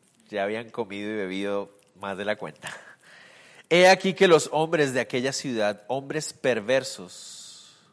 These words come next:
esa palabra perverso, si les llama la atención, en el hebreo es una palabra, es una unión de palabras que podría traducirse como hijos de Belial. O sea, posiblemente, o sea, estamos hablando de gente mala.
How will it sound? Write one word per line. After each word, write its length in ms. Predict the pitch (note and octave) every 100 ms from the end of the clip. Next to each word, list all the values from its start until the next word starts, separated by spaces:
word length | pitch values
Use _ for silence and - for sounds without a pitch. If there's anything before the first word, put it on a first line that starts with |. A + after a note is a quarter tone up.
| _ -
esa 240 | G#2 B2+
palabra 440 | C3+ A2 G2 A2+ A#2
perverso, 500 | G#2+ F#2 G#2 - C3+
si 100 | B2
les 160 | G2
llama 220 | F2+ F#2
la 60 | A2
atención, 540 | - E2 - A2+ A2+ C3 _ - - - - _
en 100 | G2+
el 160 | G2+ F#2+
hebreo 560 | F#2 F#2+ A#2+ C#3 D3+ -
es 180 | G2+ -
una 160 | A#2 B2+
palabra, 640 | A2+ F#2+ G#2+ B2+ A2 G2
es 140 | F#2+
una 160 | B2+ A#2
unión 380 | B2 B2 D#3 F#3+
de 100 | F#3
palabras 600 | C#3 G#2+ G#2 G#2 A#2+ -
que 140 | B2+
podría 480 | - G#2+ G2 A2 B2
traducirse 580 | C3+ C3+ G#2 A2 G#2+ C3+
como 300 | B2 G2+ E2
hijos 340 | A#2+ A#2+ D3
de 100 | B2+
Belial. 480 | A2 E2 F#2 G#2 E2 _ _ _ _ _ _ _ _ _ _ _ _ _ _ _ _
O 40 | -
sea, 200 | G2 F2+ _ _ _ _ _
posiblemente, 1000 | - G2 G2+ G2 G#2+ A#2 A2 A2 G#2 G2+ _ _ _ _ _ _ _
o 20 |
sea, 160 | - F#2
estamos 280 | - F#2 A#2+
hablando 260 | G#2+ F2
de 60 | G#2+
gente 160 | F#2+ F#2
mala. 380 | C3 A2 C2+